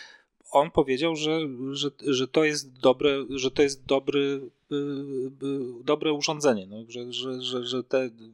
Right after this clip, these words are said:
pomiary, jakie on wykonuje, są naprawdę niezłe.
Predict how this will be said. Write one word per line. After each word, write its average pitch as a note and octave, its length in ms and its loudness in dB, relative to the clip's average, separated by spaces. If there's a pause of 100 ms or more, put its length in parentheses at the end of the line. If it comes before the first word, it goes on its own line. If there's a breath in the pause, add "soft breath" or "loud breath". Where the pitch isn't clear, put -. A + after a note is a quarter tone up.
(260)
pomiary, C3 340 4
jakie A2+ 220 2
on A#2 100 -4
wykonuje, A#2 480 -2
są C3+ 220 0
naprawdę B2 460 0
niezłe. F#2 380 -4